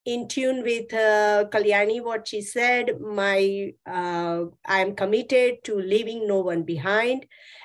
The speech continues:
and contributing to sustainable development goals. And I want to dig into real world problems to solve them by applying systems thinking, transdisciplinarity,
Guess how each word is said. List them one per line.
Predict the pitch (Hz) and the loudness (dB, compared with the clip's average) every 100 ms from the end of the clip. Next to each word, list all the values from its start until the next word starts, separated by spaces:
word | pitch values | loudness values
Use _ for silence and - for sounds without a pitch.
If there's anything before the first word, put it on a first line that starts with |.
| - | -2
and | 202 214 | 0 2
contributing | 208 202 208 190 196 185 190 175 | 2 2 0 -4 -2 -2 -4 -4
to | 185 | -6
sustainable | - 170 - 175 175 180 170 | -6 -8 -6 -4 -4 -4 -2
development | 165 165 165 160 170 | -2 -4 -6 -6 -4
goals. | 185 175 160 165 - - - - - | -2 -2 -2 -8 -14 -20 -20 -20 -8
And | - 208 | 0 4
I | 226 | 4
want | 262 381 427 427 | 6 6 6 2
to | 226 | -4
dig | 226 285 277 | 0 -2 0
into | 233 214 208 | -6 -4 -4
real | 214 285 349 302 | 2 6 6 6
world | 226 185 180 | 6 4 2
problems | 175 151 151 151 165 - - _ - | 0 0 -2 -6 -6 -10 -12 _ -8
to | 247 | -4
solve | 214 - 262 254 247 196 | -2 2 4 6 4 2
them | 180 170 170 | 2 2 0
by | 180 190 | 2 2
applying | 196 202 202 190 190 | 2 -2 0 0 0
systems | 190 233 214 - 233 233 | -4 -6 -6 -2 -4 -2
thinking, | 240 233 226 220 220 | -2 -2 0 2 2
transdisciplinarity, | 214 190 208 214 226 214 233 226 220 214 214 220 220 | 2 2 2 0 -6 -8 -10 -2 2 2 0 -2 -2